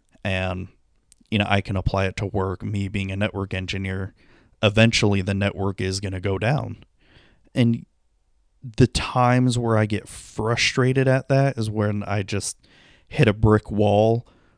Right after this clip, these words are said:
where it doesn't make sense why the network go-, went down. Um, yeah, I mean, I can think of plenty of examples of, y-, you know, when there's a network loop happening or,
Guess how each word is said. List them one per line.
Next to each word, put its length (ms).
where 340
it 240
doesn't 280
make 240
sense 680
why 140
the 120
network 380
go-, 220
went 220
down. 400
Um, 560
yeah, 300
I 40
mean, 140
I 120
can 160
think 220
of 340
plenty 340
of 100
examples 720
of, 320
y-, 80
you 180
know, 140
when 160
there's 240
a 60
network 440
loop 220
happening 720
or, 480